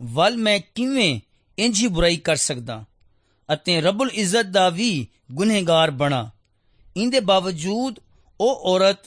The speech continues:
ਉਹਨੇ ਕੋ ਵਲਾ ਵਲਾ ਆਦੀ ਰਹਿ ਗਈ ਜੋ ਆ ਮੇਰੇ ਇਕੱਠੇ ਸੋਮ। ਪਰ ਹਜ਼ਰਤ ਯੂਸਫ ਵੀ ਮੁਸਲਸਲ ਇਨਕਾਰ ਕਰੇਂਦੇ ਰਹਿ ਗਏ। ਇੱਕ ਦਿਨ ਈ ਥਿਆ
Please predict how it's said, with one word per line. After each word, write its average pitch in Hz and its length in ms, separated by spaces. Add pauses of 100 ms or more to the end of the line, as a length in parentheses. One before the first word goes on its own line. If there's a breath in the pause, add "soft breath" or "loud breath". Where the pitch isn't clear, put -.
(120)
ਉਹਨੇ 196 300
ਕੋ 185 340
ਵਲਾ 165 340
ਵਲਾ 165 560
ਆਦੀ 185 340
ਰਹਿ 190 200
ਗਈ 156 320 (320 soft breath)
ਜੋ 170 200
ਆ 202 260
ਮੇਰੇ 185 280
ਇਕੱਠੇ - 380
ਸੋਮ। 180 440 (800)
ਪਰ 202 180
ਹਜ਼ਰਤ 220 240
ਯੂਸਫ 220 440
ਵੀ 185 340 (340)
ਮੁਸਲਸਲ 214 680
ਇਨਕਾਰ 185 500
ਕਰੇਂਦੇ 220 400
ਰਹਿ 151 160
ਗਏ। 131 260 (680)
ਇੱਕ 254 160
ਦਿਨ 240 300
ਈ 269 140
ਥਿਆ 170 420